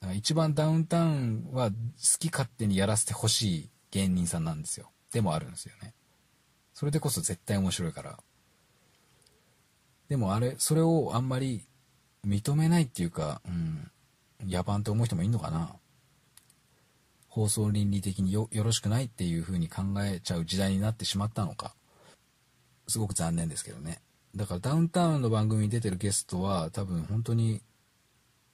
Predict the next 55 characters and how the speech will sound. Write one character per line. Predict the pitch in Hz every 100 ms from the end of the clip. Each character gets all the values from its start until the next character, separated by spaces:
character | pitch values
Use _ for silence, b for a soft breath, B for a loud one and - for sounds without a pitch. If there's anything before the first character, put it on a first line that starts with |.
| -
全 | 101 98 131 151
員 | 165
と | 180
は |
思 | 120 98
わ | 101
な | 90
い |
け | -
ど、 | 151 78 82
ほ | 117
と | 151
ん |
ど | 131
の | 87 - _ _ _
方 | - 107
た | 98
ち | 85 78
が | 80 73 - _ _ _ _ _ _ _ -
嬉 | 101 110
し |
か | -
っ | -
た | -
と | 82
思 | 82
い |
ま | 87
す | 87
よ。 | - 107
ウ | 107 123
ィ | 139
ン |
ウ | 139
ィ | 139
ン |
に | 92
な | 82
る | 80
っ |
て | - -
い |
う |
か | -
さ、 | - - _
自 | - 147
分 | 170
た | 139
ち | 107
も | 87
面 | 92 107
白 | - 110
い |
っ |
て | -